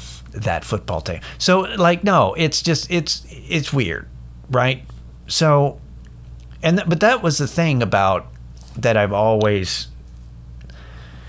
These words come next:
been irritated about personality tests, is that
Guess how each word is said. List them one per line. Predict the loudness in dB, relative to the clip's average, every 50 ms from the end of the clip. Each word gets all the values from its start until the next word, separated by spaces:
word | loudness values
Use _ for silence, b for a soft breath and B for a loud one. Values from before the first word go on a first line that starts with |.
| B B B B 0
been | 0 0 2
irritated | 2 2 4 4 4 4 4 4 4 4 2 2
about | 0 -2 -4 -6 0 2 4 4 6 6 4 4 2 0 -2 -6 -6 -8 -10 -14 -16 -16 -18 -16 -8 -2
personality | 0 0 0 2 2 2 2 2 4 2 2 2 0 -2 -2
tests, | -2 -2 0 0 0 -2 -2 -2 -4 -6 -6 -2 0
is | 0 2 2 0 0 2
that | 2 4 4 4 2 0 -2